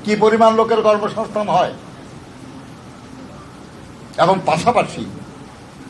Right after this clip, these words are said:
বেগম খালেদা জিয়ার সময়ে হাঁস, মুরগি,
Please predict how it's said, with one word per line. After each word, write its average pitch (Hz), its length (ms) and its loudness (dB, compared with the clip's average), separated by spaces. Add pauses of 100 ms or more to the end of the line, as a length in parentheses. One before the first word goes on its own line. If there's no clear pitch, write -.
(480)
বেগম 175 280 2
খালেদা 185 380 4
জিয়ার 170 200 2
সময়ে 156 560 2 (920)
হাঁস, 170 200 4 (120)
মুরগি, 160 460 -4